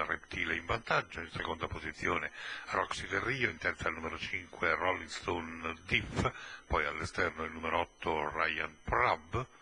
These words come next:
quindi ancora il nove di Ricasoli.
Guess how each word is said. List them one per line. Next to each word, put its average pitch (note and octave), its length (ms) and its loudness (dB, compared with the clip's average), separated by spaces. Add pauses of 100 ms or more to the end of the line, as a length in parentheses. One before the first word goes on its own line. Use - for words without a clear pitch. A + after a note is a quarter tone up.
(2000)
quindi D2+ 300 -6
ancora D#2 380 2
il D2 140 0
nove D#2 340 0
di D#2 320 -6
Ricasoli. F2+ 800 0